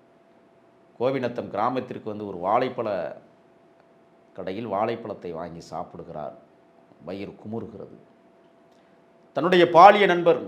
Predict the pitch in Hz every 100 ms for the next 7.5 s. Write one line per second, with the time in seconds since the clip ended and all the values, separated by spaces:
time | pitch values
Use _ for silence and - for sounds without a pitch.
0 | - - 151 170 170 160 147 135 135 117
1 | 127 147 156 143 131 120 147 156 151 143
2 | 131 127 123 123 117 110 - - 120 113
3 | 107 101 - - _ - 139 135 190 175
4 | 151 139 123 117 101 98 98 - 139 123
5 | 120 110 92 80 73 - - _ _ _
6 | _ _ _ _ 80 90 113 107 95 87
7 | 90 87 85 80